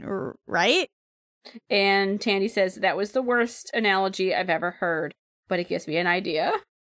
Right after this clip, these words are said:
Speaker 1: I think it was a decent analogy.
Speaker 2: It was de-, decent. And she explains that her light daggers have purifying energy, so if she pumps, um, Tyrone full of that energy, it might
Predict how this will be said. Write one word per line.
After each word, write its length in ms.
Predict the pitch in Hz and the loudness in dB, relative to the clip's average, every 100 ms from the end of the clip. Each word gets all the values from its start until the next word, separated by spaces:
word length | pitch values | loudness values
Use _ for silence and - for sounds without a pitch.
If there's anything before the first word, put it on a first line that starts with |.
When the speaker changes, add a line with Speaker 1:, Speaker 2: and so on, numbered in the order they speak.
| - | 0
Speaker 1:
I 120 | 415 | 2
think 160 | 285 208 | 2 -2
it 60 | 165 | -4
was 100 | 175 | -8
a 60 | |
decent 360 | 160 - 170 - | -10 -10 -10 -8
analogy. 680 | 190 208 220 226 226 277 285 _ - | -6 -4 -4 -4 -4 -4 -6 _ -6
Speaker 2:
It 140 | 427 440 | -2 0
was 160 | 320 | -2
de-, 280 | - 196 - - 220 - | -6 -10 -10 -12 -14 -10
decent. 400 | 180 - - - _ 277 240 | -10 -10 -12 -14 _ -10 -4
And 80 | 233 | 0
she 100 | 320 | -2
explains 400 | - - 240 233 | -2 0 2 2
that 120 | 202 | 0
her 140 | 190 202 | 2 0
light 220 | 208 208 | 2 2
daggers 320 | 208 202 202 | 2 2 0
have 140 | 190 - | -2 -2
purifying 640 | 202 190 185 175 175 - - | -2 0 -2 -2 -6 -8 -4
energy, 480 | 233 262 240 247 | 0 0 0 -2
so 140 | 254 208 | 0 -2
if 180 | 147 190 | -2 -4
she 300 | - 180 165 - - _ - | -4 -4 -6 -14 -20 _ 0
pumps, 400 | 294 311 - - _ _ - | 2 2 -4 -16 _ _ 0
um, 260 | 208 208 208 | 4 4 4
Tyrone 420 | 220 202 202 196 | 2 4 0 -2
full 260 | - 302 285 | 2 4 4
of 100 | 233 | 4
that 140 | 208 | 2
energy, 640 | 170 190 190 196 190 185 - 240 208 | 2 0 -2 -2 -2 -4 -8 -14 -4
it 140 | 196 | -4
might 320 | 190 196 190 | 2 2 0